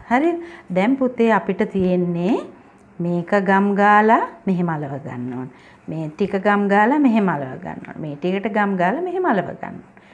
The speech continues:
හරිද? දැන් අපි ගම් ගාලා ඒක අලව ගමු. හරි? පුතේ මේ බලන්න දැන් ඇලෙව්වා. හරිද? දැන් මේක අලවලා ඉවරයි. චුට්ටක් වේලෙනකන් අපි මෙහෙම තියනවා. දැන් මේක ගත්තා.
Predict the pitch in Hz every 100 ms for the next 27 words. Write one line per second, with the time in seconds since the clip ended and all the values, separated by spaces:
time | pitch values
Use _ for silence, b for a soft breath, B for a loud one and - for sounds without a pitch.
0 | B 226 247 247 247 247 247 B B -
1 | 180 180 175 175 175 151 156 165 220 277
2 | 254 160 143 - - - 208 349 539 554
3 | - _ _ _ _ _ _ _ _ _
4 | _ _ _ _ _ _ _ - _ _
5 | - b b b b b - 180 185 233
6 | 196 165 165 151 160 226 233 175 170 147
7 | 127 - - 233 285 294 294 285 B B
8 | B - 175 180 175 165 202 180 170 175
9 | 180 180 170 202 220 202 202 202 185 175
10 | 175 175 202 190 208 180 220 269 196 135
11 | 117 B B B - 226 269 220 240 233
12 | 175 143 - -